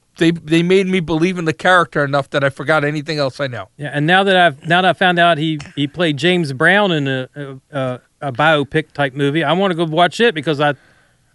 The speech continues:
Speaker 1: Yeah.
Speaker 2: 'cause he pulled off, anyway, I just was impressed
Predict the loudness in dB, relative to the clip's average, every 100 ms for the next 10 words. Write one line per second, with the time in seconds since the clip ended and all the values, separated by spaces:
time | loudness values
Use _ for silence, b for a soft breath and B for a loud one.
0 | _ -4 -4 -2 0 2 4 4 6 4
1 | 2 0 2 4 2 0 0 2 2 0
2 | 0 2 4 2 2 -8